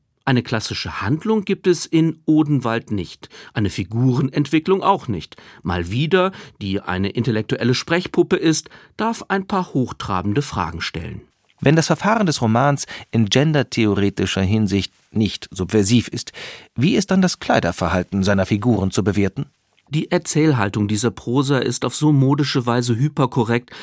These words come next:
Speaker 1: dass man sich fragt, ob es sich bei Odenwald vielleicht um eine mittelmäßige Parodie der zitierten Theoriefetzen handelt.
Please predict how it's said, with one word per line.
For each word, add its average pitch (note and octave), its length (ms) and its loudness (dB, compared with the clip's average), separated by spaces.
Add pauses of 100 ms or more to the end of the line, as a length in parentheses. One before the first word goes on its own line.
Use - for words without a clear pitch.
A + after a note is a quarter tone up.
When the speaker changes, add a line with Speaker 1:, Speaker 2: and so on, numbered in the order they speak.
(240)
Speaker 1:
dass C3 180 0
man D#3 120 4
sich C3+ 200 0
fragt, - 560 -4
ob B2 200 -2
es C#3+ 160 0
sich - 180 -2
bei C3 120 0
Odenwald D3+ 500 0
vielleicht C#3+ 420 -2
um D3 100 2
eine C3+ 240 2
mittelmäßige D#3 800 0
Parodie B2 520 0
der - 180 0
zitierten - 560 -6
Theoriefetzen F#2 840 -6
handelt. E2 400 -8